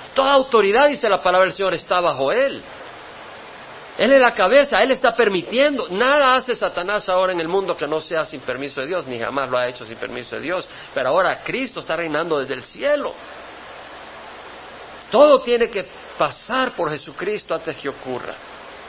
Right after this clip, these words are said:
Él es el gobernador. Ahora sí ha permitido al príncipe de las tinieblas gobernar acá, pero está bajo su control. Él no puede hacer nada sin que el Señor lo permita, y Él tiene un plan y un propósito, pero Él va a venir a gobernar,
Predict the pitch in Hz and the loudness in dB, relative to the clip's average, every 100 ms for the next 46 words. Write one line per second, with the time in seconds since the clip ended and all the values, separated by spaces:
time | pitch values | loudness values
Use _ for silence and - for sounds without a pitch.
0 | - - - - 190 247 226 - - 151 | -16 -16 -18 -4 0 2 0 -4 -8 -6
1 | 147 151 139 127 120 113 170 180 - - | 0 2 2 0 -2 -2 -4 -6 -8 -16
2 | - - - - - - - 120 151 147 | -16 -18 -18 -18 -18 -10 -2 2 2 0
3 | 156 143 143 127 120 147 123 147 143 131 | -6 -4 -4 -4 -2 -2 -2 -4 -8 -6
4 | 123 117 113 - 107 117 151 147 120 117 | -4 -2 -4 -6 -8 -4 -2 -2 -2 -2
5 | 107 107 135 139 - 180 139 107 - 135 | -2 -2 -2 -2 -4 -6 -6 -8 -8 -8
6 | 147 123 110 - 226 - 156 123 226 254 | -6 -8 -12 -8 -8 -6 -8 -4 -4 -4
7 | - - - - - - - - - - | -8 -18 -18 -18 -16 -16 -16 -16 -18 -18
8 | - - - - - 262 240 233 202 180 | -18 -18 -18 -6 -2 2 0 0 -2 -2
9 | - 170 147 160 220 180 - 123 - - | -4 -6 -4 -4 -4 -8 -10 -12 -12 -12
10 | 120 135 147 - 110 147 202 123 131 135 | -8 -4 -4 -6 -6 -6 -4 -4 -4 -6
11 | 151 139 131 - 131 131 117 120 - 147 | -6 -6 -8 -6 -6 -4 -6 -8 -4 -6
12 | 135 117 - 117 131 123 110 113 - 104 | -4 -8 -4 -4 -2 -2 -2 -4 -6 -4
13 | 110 123 107 98 123 202 185 | -2 0 0 -4 -4 -2 -4